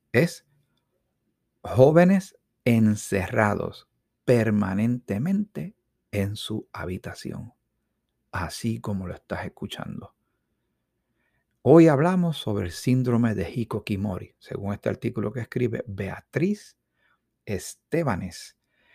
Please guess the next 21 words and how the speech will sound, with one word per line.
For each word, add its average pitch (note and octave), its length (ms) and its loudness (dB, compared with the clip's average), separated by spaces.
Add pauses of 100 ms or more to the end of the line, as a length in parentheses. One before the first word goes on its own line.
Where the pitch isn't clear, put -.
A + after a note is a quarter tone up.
(280)
Y F#2+ 180 0
e-, F#2+ 260 -2
esto G#2+ 260 -6
fue E3+ 200 -4
en, - 400 -4
en G#2 160 -2
junio C#3+ 320 2
del B2+ 180 -2
veinte A2+ 560 -6
quince. - 800 0 (1120)
Imagínense C3 720 -2
lo D3+ 160 -8
que - 320 -10
causó - 720 -4
entonces G#3 1040 -2 (1040)
la, G2 640 -2
el G2+ 140 -4
encierro A2 840 -6 (920)
de G#2 100 0
la F2+ 120 -6
pandemia. F2 500 -10